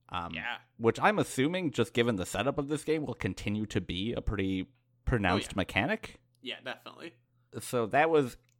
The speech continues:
Speaker 1: interesting, and I, I'm kind of wondering how that's going to play out in the future and, and
Speaker 2: Oh, it's
Speaker 1: what
Speaker 2: gonna
Speaker 1: ways.
Speaker 2: suck.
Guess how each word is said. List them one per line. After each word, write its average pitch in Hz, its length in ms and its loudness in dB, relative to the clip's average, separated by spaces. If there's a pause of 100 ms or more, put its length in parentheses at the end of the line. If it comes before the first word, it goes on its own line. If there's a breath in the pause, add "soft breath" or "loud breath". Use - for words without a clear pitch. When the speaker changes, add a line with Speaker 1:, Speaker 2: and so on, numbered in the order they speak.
Speaker 1:
interesting, 101 760 0
and 98 180 -2
I, 101 180 -4
I'm 107 160 -4
kind 127 280 -4
of 117 60 -2
wondering 113 440 -2
how 98 360 -2
that's 92 280 -4
going 92 280 -4
to - 100 -10
play 90 260 -4
out 87 280 -2
in 87 220 -8
the - 80 -12
future 87 540 -6
and, 85 280 -8
and - 140 -6
Speaker 2:
Oh, - 40 -4
it's 113 120 -4
Speaker 1:
what 98 100 4
Speaker 2:
gonna - 140 4
Speaker 1:
ways. 92 160 4
Speaker 2:
suck. 123 320 -2